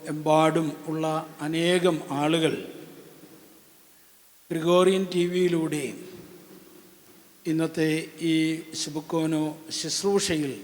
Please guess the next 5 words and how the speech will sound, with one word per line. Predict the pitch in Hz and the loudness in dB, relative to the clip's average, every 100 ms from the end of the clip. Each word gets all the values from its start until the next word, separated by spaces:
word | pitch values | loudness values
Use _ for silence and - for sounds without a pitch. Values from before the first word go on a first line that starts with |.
| - | -10
പങ്കെടുത്ത് | 156 151 156 160 170 180 196 196 - - - - - - - - - - - - - - - - - _ - | -4 -2 0 2 0 2 0 0 -8 -16 -20 -20 -20 -20 -20 -20 -20 -20 -20 -20 -20 -20 -20 -20 -20 _ -4
അനുതാപത്തിൻ്റെ | 165 180 196 196 196 202 185 175 | 0 6 8 6 2 -2 -2 0
വലിയ | 170 165 170 170 170 - 165 | 0 2 2 2 -2 -6 -4
യാത്രയാകുന്ന | 160 160 - 190 175 160 156 156 156 123 113 - - - - - - - - - - - _ _ - - - - | -4 -4 0 4 6 6 4 2 0 -2 -8 -14 -16 -18 -20 -20 -20 -20 -20 -20 -20 -20 _ _ -20 -20 -14 -10
രക്ഷാകരമായ | 160 - 190 185 202 202 185 170 170 | -6 2 6 6 6 6 4 2 2